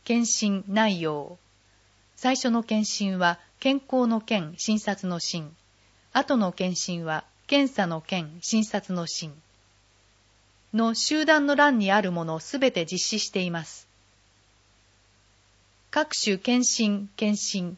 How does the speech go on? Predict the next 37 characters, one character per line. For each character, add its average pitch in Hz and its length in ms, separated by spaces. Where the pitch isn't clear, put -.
の 202 120
結 - 240
果 220 160
は、 202 200
健 302 240
康 311 180
管 294 220
理 202 100
を 170 80
目 170 240
的 214 200
と 196 140
し - 120
て、 175 240
町、 220 440
健 262 220
康 247 300
増 233 200
進 208 320
課 185 280
に 208 120
提 240 220
出 226 220
さ 208 180
れ 185 100
ま 170 140
す。 - 220
各 302 240
種 208 200
検 254 320
診、 214 400
検 240 260
診 208 400
の 196 120
内 202 240
容 185 220
は、 170 200